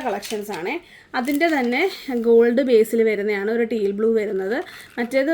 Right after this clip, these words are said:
ഒരു, ഏഹ്, സ്ട്രോബെറി ഒക്കെ ആയിട്ട് കുഞ്ഞുങ്ങൾക്കൊക്കെ ഒത്തിരി ഇഷ്ടപ്പെടുന്ന ഒരു പാറ്റേൺ ആണേത്. നെക്സ്റ്റ് വരുന്നത് ഈ ഒരു റോസ് ഫ്ലവർ ഒക്കെ വന്നിട്ട് ഒരു ഹാർട്ട് ഡിസൈനിൽ. ഇതിൽ അതുപോലെ ഏഴ് ഡിസൈൻസ് ഉണ്ട്, ഏഴ് പെയർ ഉണ്ട്, എഴുപത് രൂപയേ ഉള്ളൂ. അപ്പോൾ നിങ്ങളിത് മേടിച്ച് വെച്ചാൽ നിങ്ങൾക്ക് അട്-,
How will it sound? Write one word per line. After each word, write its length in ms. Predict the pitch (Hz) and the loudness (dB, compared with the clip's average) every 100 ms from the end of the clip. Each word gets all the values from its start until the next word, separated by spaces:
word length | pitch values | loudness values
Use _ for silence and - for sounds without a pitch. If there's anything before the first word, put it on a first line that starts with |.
| 285 | 0
ഒരു, 160 | 285 359 - | 0 -2 -2
ഏഹ്, 300 | 247 233 233 226 | -2 0 0 0
സ്ട്രോബെറി 420 | 254 240 226 254 277 | 0 0 0 0 -2
ഒക്കെ 140 | 247 240 | -2 -2
ആയിട്ട് 160 | 226 254 | -2 -2
കുഞ്ഞുങ്ങൾക്കൊക്കെ 520 | 233 226 233 240 262 214 | 0 0 -2 -4 -4 -4
ഒത്തിരി 320 | - 277 269 262 | -6 -10 -10 -10
ഇഷ്ടപ്പെടുന്ന 440 | 240 226 220 262 233 | -12 -10 -8 -6 -8
ഒരു 60 | 226 | -8
പാറ്റേൺ 300 | 196 196 196 196 | -10 -8 -8 -8
ആണേത്. 320 | 269 196 247 381 - _ - - - _ | -8 -6 -6 -6 -8 _ -20 -20 -20 _
നെക്സ്റ്റ് 300 | 269 - - 359 | -8 -8 -2 2
വരുന്നത് 360 | 330 247 254 240 | 2 2 -2 2
ഈ 60 | 240 233 | 2 2
ഒരു 80 | 254 | 0
റോസ് 260 | 254 233 - | 2 0 -2
ഫ്ലവർ 240 | 226 214 214 | -4 -2 -6
ഒക്കെ 120 | - | -6
വന്നിട്ട് 220 | 214 190 220 | -6 -4 -4
ഒരു 80 | 220 | -4
ഹാർട്ട് 200 | 214 220 196 | -6 -8 -6
ഡിസൈനിൽ. 400 | 214 220 214 220 277 | -4 -4 -4 -4 -4
ഇതിൽ 120 | 240 254 | -4 -4
അതുപോലെ 260 | 233 220 254 240 | -2 -2 0 2
ഏഴ് 120 | 220 233 | 2 -2
ഡിസൈൻസ് 380 | 226 208 208 226 | -4 -4 -4 -4
ഉണ്ട്, 200 | 220 220 339 - - - - - 220 | -4 -2 -2 -4 -18 -20 -20 -2 0
ഏഴ് 120 | 220 | 2
പെയർ 220 | 226 214 214 | 2 0 0
ഉണ്ട്, 120 | 208 214 | -2 0
എഴുപത് 240 | 214 208 208 | 0 0 0
രൂപയേ 240 | 214 202 208 | 0 0 -2
ഉള്ളൂ. 200 | 190 196 349 370 - - 240 | 0 0 -2 -4 -14 -10 -8
അപ്പോൾ 160 | 226 262 | -4 -2
നിങ്ങളിത് 380 | 247 240 254 285 381 - - - | -2 -2 -2 -4 -6 -12 -14 -4
മേടിച്ച് 320 | 226 233 247 | -2 -2 -4
വെച്ചാൽ 240 | 262 - 262 | -6 -4 -4
നിങ്ങൾക്ക് 240 | 262 214 247 302 - - _ 220 | -4 -6 -8 -10 -14 -20 _ -10
അട്-, 200 | 208 | -10